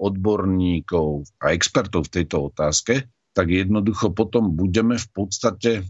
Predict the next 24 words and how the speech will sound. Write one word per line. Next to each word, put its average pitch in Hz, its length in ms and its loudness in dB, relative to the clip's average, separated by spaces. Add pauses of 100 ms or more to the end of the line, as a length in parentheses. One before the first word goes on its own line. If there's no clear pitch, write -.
(360)
obrazne 101 560 2
laicky 104 560 0
to 95 80 -4
poviem, 104 480 0
aby 92 160 -2
to 104 80 -4
bolo 95 240 2
zrozumiteľné, 110 1040 2
v - 80 -16
podstate 156 400 -2
budeme 170 320 2
v 139 160 2
mikrovlnnej 147 640 2
trúbe. 87 400 0 (720)
A 76 420 4 (220)
tu 135 180 4 (640)
už - 320 0
to 113 160 4
nebude 147 480 4
až - 240 2
taká 135 640 2 (160)
sranda, 127 880 2 (400)
ako 101 240 -8
to 127 60 -6